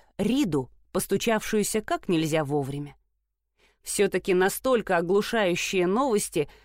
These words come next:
следовало переварить, и пауза ей сейчас нужна была, как воздух. А уж как она нужна была темному,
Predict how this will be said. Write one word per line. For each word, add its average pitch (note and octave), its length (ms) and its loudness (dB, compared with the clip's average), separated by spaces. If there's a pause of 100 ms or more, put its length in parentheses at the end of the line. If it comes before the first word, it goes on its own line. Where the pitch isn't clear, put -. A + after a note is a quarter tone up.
следовало G#3+ 680 2
переварить, F#3 800 0 (520)
и B3 140 2
пауза C#4 500 2
ей A#3 280 2
сейчас A#3 480 -2
нужна G#3 400 0
была, F#3+ 420 0 (240)
как C#4+ 260 -4
воздух. D3+ 680 -4 (920)
А E3 140 2
уж - 400 -2 (100)
как G#3+ 240 0
она G#3 240 4
нужна F#3+ 400 2
была E3+ 320 0
темному, F#3 720 -2